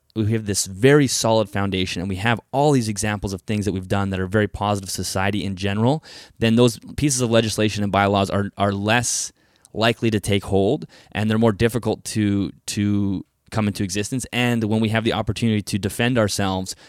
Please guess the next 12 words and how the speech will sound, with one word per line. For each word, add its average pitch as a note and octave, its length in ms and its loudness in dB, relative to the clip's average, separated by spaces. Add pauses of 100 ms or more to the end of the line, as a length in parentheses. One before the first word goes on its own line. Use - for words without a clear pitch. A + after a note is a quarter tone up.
(160)
we A#2 100 2
can A#2 200 0
talk A#2 320 0
to B2+ 100 -4
the A2 80 2
general G2 260 0
public, F2 300 -6
not E3 140 0
necessarily F#3+ 280 2
talk D3 360 -2
to - 100 -8
the C#3 260 4